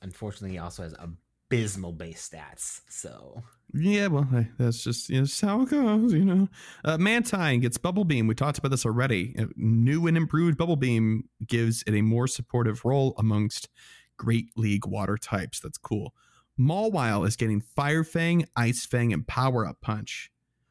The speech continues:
Speaker 2: Fire Fang or Ice Fang combined with Power Up Punch allow Mawile to pose a real threat in Great League.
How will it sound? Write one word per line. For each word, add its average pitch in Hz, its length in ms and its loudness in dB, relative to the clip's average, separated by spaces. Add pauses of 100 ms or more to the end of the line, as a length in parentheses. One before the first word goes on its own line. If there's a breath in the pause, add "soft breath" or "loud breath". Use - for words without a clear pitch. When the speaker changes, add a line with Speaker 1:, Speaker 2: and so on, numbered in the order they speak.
(200)
Speaker 2:
Fire 156 280 0
Fang 170 180 0
or 160 80 4
Ice 156 240 0
Fang 147 400 0
combined 131 540 2
with 120 180 -2
Power 185 300 -2
Up 160 120 -4
Punch 120 240 0
allow 113 480 0 (320 soft breath)
Mawile 120 460 2
to 117 60 -10
pose 110 240 0
a 107 100 0
real 117 300 2
threat 123 360 -2
in 117 120 2
Great 120 300 0
League. 104 340 -2